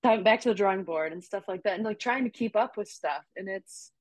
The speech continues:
you know, you add more on your plate, and then you're just,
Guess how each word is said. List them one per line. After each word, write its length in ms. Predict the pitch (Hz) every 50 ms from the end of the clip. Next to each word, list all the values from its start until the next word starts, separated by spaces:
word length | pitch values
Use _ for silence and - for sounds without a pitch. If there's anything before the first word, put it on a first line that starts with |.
| _ _ _ _ _ _ _ _ _ -
you 100 | 285 269
know, 100 | 233 214
you 160 | 214 214 208
add 300 | - 196 214 220 202 208
more 180 | 208 214 220
on 160 | 214 214 214 196
your 100 | 185 185
plate, 360 | - - 226 254 269 233 156
and 120 | 202 202
then 140 | 202 202 202
you're 160 | 202 196 196
just, 260 | 185 208 214 214 -